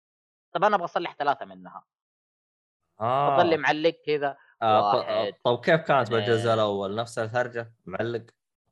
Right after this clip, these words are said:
Speaker 1: آه، ناسي بس
Speaker 2: أوكي.
Speaker 1: يفترض إنه تتحسن، يفترض إنها تتحسن يا أخي.
Speaker 2: مهم.
Speaker 1: آه، في مشكلة في الكونسول أنا قاعد أشوفها أكثر، إنه المنيو والقائمة اللي أنت تتنقل فيها للخريطة وهذه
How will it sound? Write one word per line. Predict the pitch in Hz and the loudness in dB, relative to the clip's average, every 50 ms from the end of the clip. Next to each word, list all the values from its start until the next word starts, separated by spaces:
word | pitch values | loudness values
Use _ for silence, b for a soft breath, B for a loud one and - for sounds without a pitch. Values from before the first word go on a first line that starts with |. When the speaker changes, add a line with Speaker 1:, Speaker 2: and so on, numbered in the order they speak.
| _ - | _ -14
Speaker 1:
آه، | 127 131 127 120 110 113 120 123 | -12 -10 -10 -10 -10 -12 -14 -12
ناسي | 123 127 123 117 110 - - 85 _ _ _ _ 95 98 - - - - - _ _ _ _ _ _ _ _ _ _ _ _ _ _ _ _ - | -8 -6 -4 -4 -6 -6 -10 -20 _ _ _ _ _ -20 -20 -20 -20 -20 -20 _ _ _ _ _ _ _ _ _ _ _ _ _ _ _ _ -8
بس | 123 | -8
Speaker 2:
أوكي. | 123 - - | -8 -8 -8
Speaker 1:
يفترض | - - 208 202 190 185 185 | -10 -8 -6 -8 -6 -6 -8
إنه | 180 170 | -8 -10
تتحسن، | - - - - - 170 - - - 110 92 - _ _ _ _ | -12 -16 -18 -16 -16 -16 -16 -16 -16 -16 -16 -16 _ _ _ _
يفترض | _ 180 180 165 170 | _ -10 -8 -6 -4
إنها | 165 151 147 | -4 -6 -6
تتحسن | - 143 - - 160 - _ - - 90 | -6 -10 -12 -12 -14 -14 _ -16 -16 -16
يا | 82 78 | -16 -18
أخي. | - - - - _ _ _ _ _ _ - | -20 -20 -20 -20 _ _ _ _ _ _ -10
Speaker 2:
مهم. | 110 110 110 110 107 101 104 - _ _ _ _ _ _ _ _ _ _ _ _ _ _ _ _ _ _ _ _ _ _ 113 | -10 -8 -6 -6 -8 -8 -10 -14 _ _ _ _ _ _ _ _ _ _ _ _ _ _ _ _ _ _ _ _ _ _ -10
Speaker 1:
آه، | 113 113 113 113 113 113 110 110 110 107 107 107 - - b b b b b _ | -8 -6 -4 -2 0 0 2 2 2 2 0 0 -2 -6 b b b b b _
في | - 233 247 | 2 4 6
مشكلة | 240 269 254 - - 240 185 | 6 6 6 4 4 4 4
في | - - | 4 2
الكونسول | 151 139 - - 170 170 151 - - - 92 113 - - _ - | 0 -2 2 2 2 2 2 0 -6 -14 -16 -16 -16 -18 _ -10
أنا | 117 110 110 | -10 -10 -6
قاعد | 101 113 113 110 | -4 -4 -6 -6
أشوفها | 107 - - 131 123 - 95 98 104 107 | -8 -10 -10 -10 -10 -8 -8 -6 -6 -6
أكثر، | 110 - - _ 90 101 - - _ _ _ _ - 104 | -6 -8 -14 _ -14 -14 -14 -14 _ _ _ _ -20 -20
إنه | 101 101 101 104 104 104 101 101 - - 110 | -20 -16 -14 -12 -12 -12 -12 -14 -14 -12 -10
المنيو | 107 107 107 120 151 185 196 175 151 147 135 123 | -10 -8 -4 -2 -2 0 0 -2 -2 -2 -2 -2
والقائمة | 117 92 69 87 104 104 107 - _ - 147 156 135 127 120 113 | -2 -4 -6 -6 -6 -8 -8 0 _ 6 6 6 6 4 0 -4
اللي | 104 104 110 | -6 -6 -8
أنت | 113 - _ _ | -10 -10 _ _
تتنقل | _ - - 131 131 123 120 110 - | _ -16 -10 -10 -8 -6 -8 -8 -8
فيها | _ 127 107 104 | _ -8 -6 -6
للخريطة | 101 98 95 - - 98 104 120 123 120 - 104 | -6 -8 -12 -14 -12 -10 -6 -4 -4 -4 -6 -8
وهذه | 98 98 104 117 123 131 131 135 139 | -10 -10 -10 -8 -8 -6 -6 -6 -6